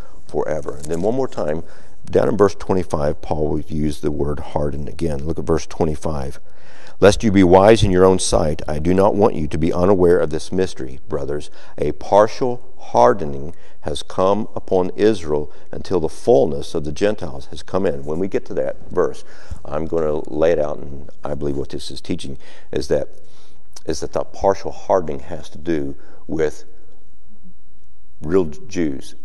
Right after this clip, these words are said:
ethnic Israel. I believe this is referring to ethnic Israel. Are there Jews coming to know the Lord today? Yes. But by and large, no.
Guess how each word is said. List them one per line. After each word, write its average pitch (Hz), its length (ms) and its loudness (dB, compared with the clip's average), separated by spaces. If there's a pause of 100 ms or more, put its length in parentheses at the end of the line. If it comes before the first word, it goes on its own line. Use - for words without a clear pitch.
(120)
ethnic 82 340 -2
Israel. 73 440 -2 (180)
I - 60 -2
believe 69 220 -2
this 76 200 -2
is 73 160 -2
referring 73 380 0
to - 200 -2
ethnic 73 320 -4
Israel. 78 440 -2 (1040)
Are 76 120 2
there 73 140 0
Jews 78 300 -2
coming 80 300 -2
to 80 60 -2
know 78 140 0
the 73 80 -2
Lord 78 260 0
today? 90 360 -2 (180)
Yes. 71 540 -4 (500)
But 73 260 0
by 78 200 2
and 92 120 0
large, 90 460 2 (520)
no. 80 480 0